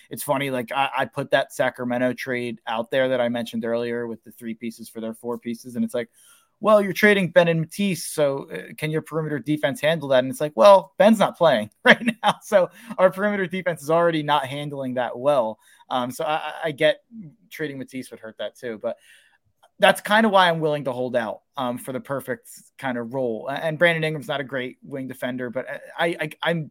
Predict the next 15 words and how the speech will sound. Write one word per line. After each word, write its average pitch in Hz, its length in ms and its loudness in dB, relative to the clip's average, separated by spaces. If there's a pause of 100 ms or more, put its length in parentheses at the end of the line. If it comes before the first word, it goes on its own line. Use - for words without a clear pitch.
(120)
really 175 380 0
interested 139 420 -10
in 127 120 -10
adding 117 300 -4
a 117 60 -4
wing 113 260 -6
to 113 100 -10
this 110 200 -12
team. - 280 -20 (380)
Um, 117 260 -4
so 135 160 -6
maybe 139 300 -4
that 127 200 -2
would 117 120 -8
also 110 420 -10